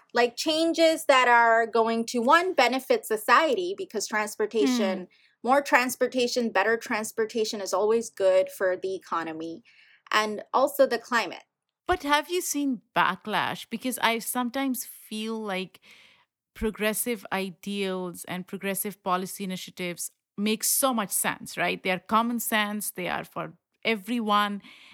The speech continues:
Speaker 2: And yet people are, they are not resonating with the majority, or at least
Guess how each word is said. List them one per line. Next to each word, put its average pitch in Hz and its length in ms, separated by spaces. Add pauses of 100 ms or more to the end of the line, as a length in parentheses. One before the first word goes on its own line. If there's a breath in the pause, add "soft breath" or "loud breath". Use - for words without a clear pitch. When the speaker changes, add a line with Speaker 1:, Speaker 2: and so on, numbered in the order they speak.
(140)
Speaker 2:
And 262 160
yet 220 400
people 269 640 (260)
are, 220 380 (520)
they 330 120
are 339 60
not 349 200 (120)
resonating 214 1040 (580 soft breath)
with 240 600
the 196 180
majority, 190 800 (200)
or 247 180
at 262 260
least 262 460